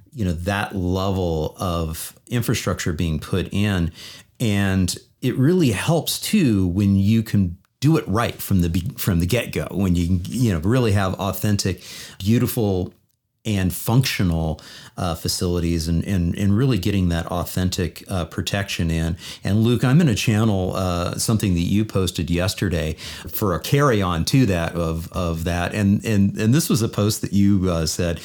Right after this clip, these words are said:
you know, you're like, "Advocacy organizations, I'm begging you to stop referring to plastic post separated bike lanes as protected." Thank you so much for saying that and speaking up.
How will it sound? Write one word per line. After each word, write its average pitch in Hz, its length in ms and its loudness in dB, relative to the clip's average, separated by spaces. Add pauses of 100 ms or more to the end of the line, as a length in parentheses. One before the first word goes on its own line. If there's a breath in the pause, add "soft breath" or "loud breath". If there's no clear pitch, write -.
(280 loud breath)
you 104 140 2
know, 95 60 4
you're 101 140 2
like, 98 280 -2
"Advocacy 139 560 2
organizations, 104 720 2
I'm 120 220 6
begging 135 600 4
you 110 200 4
to 104 80 2
stop 107 500 -2
referring 101 640 2
to 87 240 2
plastic 90 500 -2
post 85 280 -2
separated 82 640 -2 (300 loud breath)
bike 85 240 -4
lanes 76 280 0
as 85 280 -6
protected." 80 760 -4 (360 loud breath)
Thank 285 180 -2
you 110 80 4 (200)
so - 200 -2
much 71 220 -4
for - 120 -6
saying 73 380 -4
that 78 300 -4
and - 100 0
speaking 78 480 -2
up. 80 240 -4